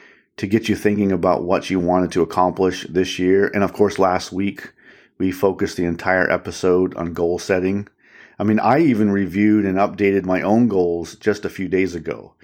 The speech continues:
Goal setting is a continuous process. We need to assess, adjust, and then update our plan. To achieve a goal requires a process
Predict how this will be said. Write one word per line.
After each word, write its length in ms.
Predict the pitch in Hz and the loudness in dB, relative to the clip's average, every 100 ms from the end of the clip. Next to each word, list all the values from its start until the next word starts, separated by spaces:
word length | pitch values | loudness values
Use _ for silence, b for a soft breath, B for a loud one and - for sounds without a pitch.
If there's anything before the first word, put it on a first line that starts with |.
| b | b
Goal 240 | 104 113 120 | 2 2 2
setting 420 | - 117 120 120 - | 0 2 2 0 -2
is 180 | 87 | -2
a 80 | 92 | -2
continuous 680 | 87 90 - 107 113 120 - | -2 -8 -2 2 4 2 0
process. 760 | - 98 92 - - - - - _ | -2 -2 -2 -4 -8 -8 -16 -20 _
We 140 | - 98 | -6 -4
need 160 | 95 | -2
to 160 | 98 87 | 0 0
assess, 600 | - 110 95 - - - b b b b | 0 0 0 -2 -16 -20 b b b b
adjust, 600 | 85 85 104 87 - - | -6 2 2 2 -4 -10
and 120 | 90 | -4
then 140 | 90 - | -4 0
update 500 | 101 - 92 87 87 | -2 0 -2 -2 0
our 100 | 85 | -2
plan. 540 | - 98 82 60 60 _ b b b b b | 0 0 0 -4 -14 _ b b b b b
To 100 | - | -2
achieve 340 | 104 - 127 131 | -2 2 2 2
a 60 | |
goal 560 | 120 117 120 98 80 - | 2 2 4 2 0 -8
requires 580 | 80 90 104 95 95 85 | -10 -6 -2 0 0 -2
a 80 | - | -10
process 840 | - 90 101 - 113 113 127 - | -2 0 0 0 0 0 -4 -12